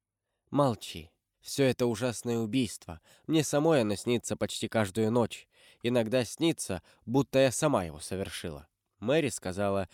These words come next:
что и её очень расстроило это происшествие. Сид, по-видимому,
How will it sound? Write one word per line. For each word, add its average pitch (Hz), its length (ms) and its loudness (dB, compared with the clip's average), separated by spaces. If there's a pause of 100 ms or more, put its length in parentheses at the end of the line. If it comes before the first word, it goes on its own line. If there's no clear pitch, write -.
(140)
что - 220 -4
и 123 160 -2
её 147 340 2
очень 95 380 0
расстроило 98 540 -2
это 101 220 -2
происшествие. 113 840 -4 (120)
Сид, - 320 -4
по-видимому, 139 720 2